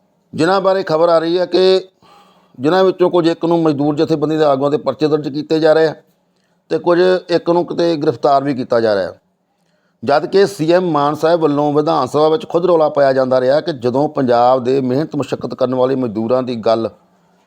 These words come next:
ਕਰਨ ਦਾ ਟਾਈਮ ਹੁੰਦਾ ਤਾਂ ਵਿਰੋਧੀ ਧਿਰ ਵਿੱਚ ਬੈਠੇ ਕਾਂਗਰਸੀ ਵਿਧਾਇਕ ਕੁਝ ਕੁ ਘੰਟੇ ਵੀ ਹੋਸ਼ ਵਿੱਚ ਨਹੀਂ ਬਹਿੰਦੇ, ਤੇ ਜਿਹੜੇ ਮਜ਼ਦੂਰ ਜਥੇਬੰਦੀਆਂ ਦੇ ਲੀਡਰ ਮਜ਼ਦੂਰਾਂ ਦੀ ਗੱਲ ਕਰਦੇ ਆ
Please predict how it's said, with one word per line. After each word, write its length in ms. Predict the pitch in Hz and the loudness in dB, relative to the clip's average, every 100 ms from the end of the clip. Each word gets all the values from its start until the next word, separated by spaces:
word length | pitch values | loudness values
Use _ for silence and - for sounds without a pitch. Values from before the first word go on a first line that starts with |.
| _ | _
ਕਰਨ 260 | - 147 165 | -2 -2 0
ਦਾ 100 | 170 | -2
ਟਾਈਮ 320 | 160 151 156 | 0 -2 0
ਹੁੰਦਾ 260 | 160 147 156 | -2 0 0
ਤਾਂ 140 | 170 170 | 2 0
ਵਿਰੋਧੀ 300 | 160 156 175 | 0 0 0
ਧਿਰ 180 | 175 147 | 2 0
ਵਿੱਚ 140 | 139 | 0
ਬੈਠੇ 300 | 123 131 131 147 | -2 -2 0 -2
ਕਾਂਗਰਸੀ 420 | 139 135 139 143 | 0 -2 -4 -4
ਵਿਧਾਇਕ 420 | 139 151 127 - 131 160 - _ _ _ _ _ _ | 0 2 2 0 -2 -2 -6 _ _ _ _ _ _
ਕੁਝ 180 | 185 180 | -2 2
ਕੁ 160 | 208 | 0
ਘੰਟੇ 320 | 202 202 156 | 2 0 0
ਵੀ 100 | 165 | 2
ਹੋਸ਼ 200 | 180 175 | 2 2
ਵਿੱਚ 140 | 139 151 | -2 -2
ਨਹੀਂ 180 | 139 165 | -2 2
ਬਹਿੰਦੇ, 280 | 147 147 131 - _ _ _ _ _ _ _ _ _ _ _ _ - | 2 0 -4 -6 _ _ _ _ _ _ _ _ _ _ _ _ -6
ਤੇ 100 | 185 | -2
ਜਿਹੜੇ 280 | 135 170 202 | 2 4 4
ਮਜ਼ਦੂਰ 380 | 185 143 151 165 | 2 0 0 2
ਜਥੇਬੰਦੀਆਂ 500 | 180 185 180 175 180 | 0 2 2 2 2
ਦੇ 100 | 180 | 2
ਲੀਡਰ 300 | 165 165 170 | 2 2 2
ਮਜ਼ਦੂਰਾਂ 460 | 170 131 123 123 143 | 0 -2 -2 0 0
ਦੀ 140 | 170 | 0
ਗੱਲ 160 | 165 170 | 0 2
ਕਰਦੇ 340 | 165 151 165 | 0 0 0
ਆ 100 | 160 | 0